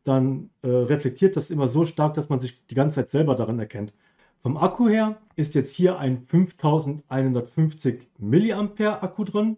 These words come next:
Das ist schon ordentlich für ein Tablet. In der Regel gehen die aber auch schon bis zu siebentausend Milliampere-Stunden. Wobei ich dazu sagen muss, das R T eins hat einen Akku von zehntausend Milliampere-Stunden,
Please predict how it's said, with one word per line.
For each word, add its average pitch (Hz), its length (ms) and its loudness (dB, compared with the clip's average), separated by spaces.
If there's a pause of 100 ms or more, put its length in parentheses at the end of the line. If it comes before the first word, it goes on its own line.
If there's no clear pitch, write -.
(280)
Das 117 160 -4
ist 190 160 -2
schon 135 300 2 (120)
ordentlich 190 480 2
für 185 100 0
ein 170 140 0
Tablet. 170 420 0 (200)
In 135 100 -2
der 127 260 2
Regel 151 300 6
gehen 151 240 4
die 139 160 0
aber 135 220 0
auch 131 140 -6
schon 127 180 -6
bis 123 180 -6
zu 113 120 -6
siebentausend 156 640 2
Milliampere-Stunden. 156 920 0 (320)
Wobei 143 280 4
ich 180 100 2
dazu 160 220 -2
sagen 156 300 4
muss, 156 320 4
das - 200 -4
R 156 260 0
T - 180 0
eins 170 440 -2 (100)
hat 151 160 -6
einen 135 240 -2
Akku 143 240 -6
von 107 240 -6
zehntausend 156 640 0
Milliampere-Stunden, 160 960 -2